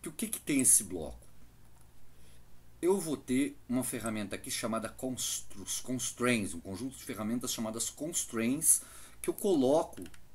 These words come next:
alguns parâmetros matemáticos que o FreeCAD vai,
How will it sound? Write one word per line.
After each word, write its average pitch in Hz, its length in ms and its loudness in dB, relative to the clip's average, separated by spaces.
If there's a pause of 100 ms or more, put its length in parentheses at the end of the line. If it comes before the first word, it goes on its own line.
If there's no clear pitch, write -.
(380)
alguns 190 400 4
parâmetros 190 680 6
matemáticos 156 880 2
que - 100 -8
o - 40 -6
FreeCAD 151 640 2
vai, 127 380 6